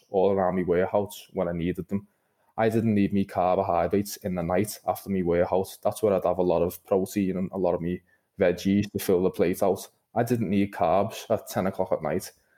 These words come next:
I needed them around midday when I was training, so that's when I ate them.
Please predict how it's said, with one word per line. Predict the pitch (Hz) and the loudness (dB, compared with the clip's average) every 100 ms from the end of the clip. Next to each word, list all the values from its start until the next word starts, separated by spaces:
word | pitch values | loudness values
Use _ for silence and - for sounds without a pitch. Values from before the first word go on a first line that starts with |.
| _ _ | _ _
I | - 113 | -2 2
needed | 113 104 101 | 2 2 2
them | 90 95 - - | 0 -2 -8 -4
around | 90 92 87 92 | 0 2 2 0
midday | 95 95 90 | 0 2 2
when | 92 104 | 2 2
I | |
was | 110 - | -2 0
training, | 104 90 107 117 - | 2 2 2 -4 -8
so | 98 | -4
that's | 104 - | -4 0
when | 92 | 0
I | 90 | 2
ate | 92 - | 0 -2
them. | 123 | -8